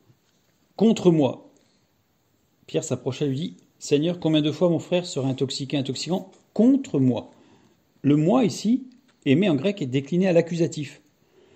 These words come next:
Ça veut dire que ça donne une direction à l'action. Et je lui pardonnais, lui, autos, est décliné, lui, au datif, désigne la personne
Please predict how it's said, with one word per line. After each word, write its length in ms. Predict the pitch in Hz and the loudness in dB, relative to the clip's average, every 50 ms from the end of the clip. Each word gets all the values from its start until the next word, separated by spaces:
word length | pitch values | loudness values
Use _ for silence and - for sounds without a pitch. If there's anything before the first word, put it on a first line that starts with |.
| _ _ _ _ _ | _ _ _ _ _
Ça 160 | - - 135 | -4 -2 0
veut 80 | 135 156 | 0 2
dire 120 | 196 208 | 0 0
que 80 | 208 - | 2 0
ça 80 | 147 | 0
donne 140 | 143 165 160 | 0 2 2
une 160 | 147 131 120 | 4 2 2
direction 560 | 117 131 170 175 160 165 160 - - 170 160 | 2 2 2 2 2 2 -2 -2 -4 -2 0
à 20 | 143 | 0
l'action. 360 | 127 123 - - - 110 98 - _ _ _ _ _ _ _ _ _ _ _ _ _ _ _ _ _ _ _ _ _ _ _ _ _ _ _ _ _ - | 0 0 -2 -6 -10 -10 -10 -12 _ _ _ _ _ _ _ _ _ _ _ _ _ _ _ _ _ _ _ _ _ _ _ _ _ _ _ _ _ 0
Et 120 | 151 139 127 | 2 2 2
je 160 | - 120 170 | 4 6 6
lui 480 | 156 151 151 165 185 233 269 262 214 | 6 6 6 4 6 6 6 6 4
pardonnais, 640 | - - - 135 131 127 131 135 151 180 214 247 - - - - | 2 -2 -4 -4 -2 0 0 0 0 0 -2 -2 -6 -10 -14 -8
lui, 420 | 147 120 131 165 202 240 269 277 - - | -4 -2 0 0 2 2 0 0 0 0
autos, 340 | 139 131 127 127 - 208 233 220 - | 0 0 2 2 2 0 0 0 -4
est 60 | 131 | -4
décliné, 380 | 123 139 135 - 156 175 190 190 | -4 -4 -4 -4 -2 -2 -2 0
lui, 140 | 175 196 | 0 2
au 100 | 202 165 | 0 2
datif, 560 | 135 180 180 180 - 165 143 131 - - - - _ _ _ _ _ _ - - | 2 2 0 0 -2 -10 -10 -10 -14 -18 -20 -20 _ _ _ _ _ _ -10 -4
désigne 320 | 117 127 123 190 196 170 | -4 -4 -2 0 -2 0
la 100 | 143 123 | 0 0
personne 540 | - 131 127 - - 190 202 226 226 226 | -2 -2 -4 -2 0 2 2 4 2 0